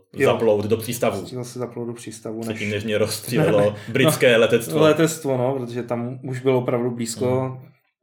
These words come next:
Speaker 2: Mhm.
Speaker 1: mm, těch britských ostrovů a bylo tam
Speaker 2: Mhm.
Speaker 1: poměrně dobře pokryté.
Speaker 2: Bylo to
Speaker 1: A
Speaker 2: opravdu docela originální, já jsem to hrál dneska poprvé, hráli jsme ty dva scénáře a ten princip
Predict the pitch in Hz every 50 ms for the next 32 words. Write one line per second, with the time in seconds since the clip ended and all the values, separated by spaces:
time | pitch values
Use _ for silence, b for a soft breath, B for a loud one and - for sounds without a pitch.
0 | _ _ _ _ 123 120 117 113 113 110 117 123 117 120 123 120 - - 135 127
1 | 127 117 - - 113 113 110 113 120 120 117 113 113 113 113 - 123 120 123 123
2 | 120 123 101 104 - 131 127 127 123 120 127 120 117 113 113 135 131 127 113 101
3 | 120 113 104 104 92 90 - b b b b b b b b b b b b b
4 | b b b b b b b _ 113 123 156 - 202 - - - 175 147 131 165
5 | 156 156 156 - 160 160 160 156 147 139 120 101 95 - - - 127 131 143 131
6 | 135 127 120 107 107 110 110 135 175 196 143 120 110 - 113 113 110 107 107 107
7 | 107 107 104 101 101 - - 104 98 98 - 98 - 110 107 107 120 123 110 104
8 | 95 98 101 107 104 104 101 98 107 104 - - 101 95 98 104 95 92 - -
9 | 123 131 143 - B B B B B B B B B _ 117 113 113 117 117 117
10 | 120 120 120 120 110 - - - - - _ - 156 156 156 - - 170 180 170
11 | 170 - 143 131 135 135 - -